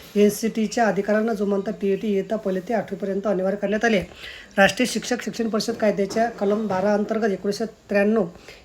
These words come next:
एकोणतीसमध्ये इंटरमिडिएट लेवलपर्यंत पात्रता निश्चित करणे ठीक आहे, परंतु कलम तीन आणि त्याच अधिसूचनेतील चार अपवादांना परवानगी देतात,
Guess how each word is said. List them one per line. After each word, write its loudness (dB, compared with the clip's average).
एकोणतीसमध्ये 0
इंटरमिडिएट 2
लेवलपर्यंत 2
पात्रता -4
निश्चित -2
करणे 2
ठीक -6
आहे, 2
परंतु 0
कलम 2
तीन -2
आणि 2
त्याच 2
अधिसूचनेतील -4
चार 2
अपवादांना 2
परवानगी 0
देतात, 2